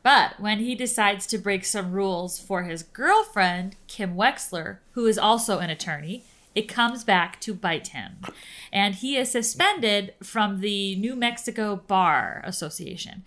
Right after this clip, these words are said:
So now, Jimmy's not a lawyer. Jimmy's out of work, and he has to pass his clients on to other people.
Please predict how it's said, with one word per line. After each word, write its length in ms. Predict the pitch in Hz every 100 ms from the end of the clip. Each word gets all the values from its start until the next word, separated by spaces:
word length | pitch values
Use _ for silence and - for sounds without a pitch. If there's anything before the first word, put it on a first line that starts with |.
| - - -
So 180 | 240 240
now, 440 | 403 311 269 269 - _ _ _ -
Jimmy's 240 | 330 330
not 140 | 302
a 40 | 269
lawyer. 280 | 247 185 - _ _ -
Jimmy's 260 | 208 190
out 140 | 170 147
of 120 | 147
work, 360 | 254 302 - - - - -
and 100 | 214
he 60 |
has 200 | 226 254 247
to 80 |
pass 400 | 233 262 320 381
his 120 | 339 -
clients 460 | - 247 233 233
on 180 | 214 196
to 100 | 196
other 140 | 180
people. 360 | 175 330 -